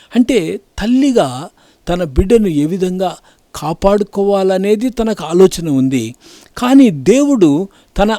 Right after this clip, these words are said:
అనంతమైనటువంటి ప్రణాళికలో ఇస్రాయేలీయులకు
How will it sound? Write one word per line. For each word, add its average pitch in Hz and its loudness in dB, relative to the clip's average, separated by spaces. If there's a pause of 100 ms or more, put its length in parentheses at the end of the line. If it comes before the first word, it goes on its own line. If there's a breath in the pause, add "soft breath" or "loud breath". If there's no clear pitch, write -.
అనంతమైనటువంటి 220 2
ప్రణాళికలో 143 -2 (720 soft breath)
ఇస్రాయేలీయులకు 240 2